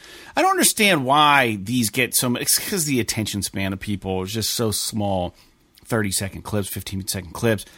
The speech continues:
sixty min-, sixty-second clips. Anyways, I posted one, uh, when I, we were talking about the Space Marines game, about games we're looking forward to in twenty twenty-four. We had two people comment on a short,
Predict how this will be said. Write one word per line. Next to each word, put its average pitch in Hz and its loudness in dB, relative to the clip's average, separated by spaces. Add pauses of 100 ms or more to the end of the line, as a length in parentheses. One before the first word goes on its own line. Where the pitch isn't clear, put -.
(460)
sixty 82 -8
min-, 80 -8
sixty-second 92 -4
clips. 202 -6 (240)
Anyways, 131 4
I 117 -6
posted 208 2
one, 117 2
uh, 120 -6
when 120 2
I, 120 2
we 117 -4
were 113 -2
talking 107 -2
about 98 -4
the - -12
Space - -6
Marines 92 -6
game, 90 -6
about 92 -6
games 98 -6
we're 101 -6
looking 95 -10
forward 95 -6
to 95 -4
in 92 -4
twenty 98 -6
twenty-four. 92 -6
We 107 -2
had 113 -4
two - -8
people 107 -8
comment 90 -6
on 85 -8
a 85 -8
short, 82 -6